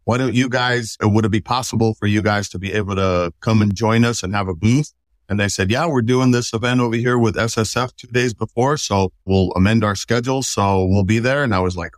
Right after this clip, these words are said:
"Awesome." I really tried to get Motul here, but company's a little bit smaller and they were shorthanded. We use a lot of Motul products. So I basically looked at who are the people that I work with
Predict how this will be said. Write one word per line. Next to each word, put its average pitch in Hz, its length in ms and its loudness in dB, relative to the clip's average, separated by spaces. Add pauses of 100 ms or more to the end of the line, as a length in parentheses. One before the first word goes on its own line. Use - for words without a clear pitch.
"Awesome." 131 480 0 (400)
I 104 60 2
really 147 200 2
tried 139 180 0
to 127 80 0
get 127 140 2
Motul 127 480 2
here, 139 280 0
but 110 280 0
company's 113 380 0
a 104 60 -4
little 110 180 2
bit 104 140 0
smaller 104 400 0
and 101 160 0
they 92 60 2
were 90 180 0
shorthanded. 101 680 0 (300)
We 101 120 2
use 107 180 2
a 95 40 0
lot 104 200 2
of 104 80 2
Motul 95 360 0
products. 101 480 -2
So 127 100 -2
I 135 80 2
basically 180 480 0
looked 131 300 0
at 127 220 -2 (220)
who 202 220 4
are 196 80 2
the 165 140 -4
people 160 360 -2
that 110 140 0
I 117 120 0
work 127 360 -2
with 170 320 -2